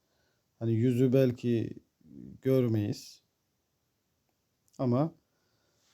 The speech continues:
e, yani yetmiş alanlara doksan verildiğini, seksen beş verildiğini,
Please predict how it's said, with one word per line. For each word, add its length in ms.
e, 60
yani 300
yetmiş 340
alanlara 640
doksan 440
verildiğini, 640
seksen 460
beş 220
verildiğini, 640